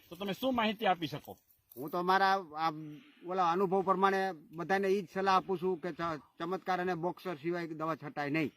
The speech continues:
Speaker 1: હા, બરોબર. તો તમે
Speaker 2: એનું રિઝલ્ટ બહુ સારામાં સારું છે
Speaker 1: હા.
Speaker 2: અને ઉત્પાદન દોઢું આવે.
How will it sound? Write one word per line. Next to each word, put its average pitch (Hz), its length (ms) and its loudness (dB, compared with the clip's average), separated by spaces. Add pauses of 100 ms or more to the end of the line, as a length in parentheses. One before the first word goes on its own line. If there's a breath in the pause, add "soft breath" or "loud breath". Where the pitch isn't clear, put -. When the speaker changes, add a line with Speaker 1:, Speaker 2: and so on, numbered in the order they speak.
Speaker 1:
હા, 135 140 2
બરોબર. 135 300 -4 (340)
તો 165 100 -2 (160)
તમે 175 140 -2
Speaker 2:
એનું 185 180 6
રિઝલ્ટ 190 280 4
બહુ 196 180 2
સારામાં 196 340 6
સારું 190 260 4
છે 180 160 0 (180)
Speaker 1:
હા. 135 200 4 (100)
Speaker 2:
અને 175 140 0
ઉત્પાદન 185 520 0
દોઢું 175 360 4
આવે. 127 160 0